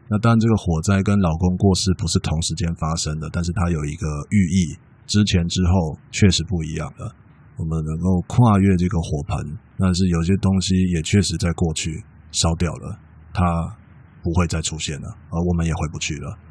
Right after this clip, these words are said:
就是这个之前之后的不一样。整个故事啊，来到这里，算是，怎么讲啊，看懂了啊，十三年了，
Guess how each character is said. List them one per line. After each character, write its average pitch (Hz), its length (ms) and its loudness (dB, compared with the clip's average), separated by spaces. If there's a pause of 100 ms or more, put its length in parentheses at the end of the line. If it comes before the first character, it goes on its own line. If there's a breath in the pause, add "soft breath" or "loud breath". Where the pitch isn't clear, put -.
就 98 120 0
是 90 100 0
这 92 120 2
个 85 100 0
之 104 180 2
前 87 200 0
之 85 160 -2
后 80 180 2
的 73 220 -6
不 80 220 -2
一 73 80 -4
样。 80 200 0 (960)
整 104 140 4
个 110 80 6
故 127 200 6
事 117 240 4
啊， 78 200 0 (120)
来 92 140 4
到 101 100 6
这 101 180 4
里， 73 200 -6 (360)
算 92 260 2
是， 92 100 2 (720)
怎 82 80 0
么 82 80 0
讲 78 180 -2
啊， 76 240 -8 (160)
看 107 220 2
懂 - 120 -2 (120)
了 80 100 -12 (220)
啊， - 100 -10 (400)
十 - 180 -2
三 101 220 6
年 80 220 2
了， 69 120 -8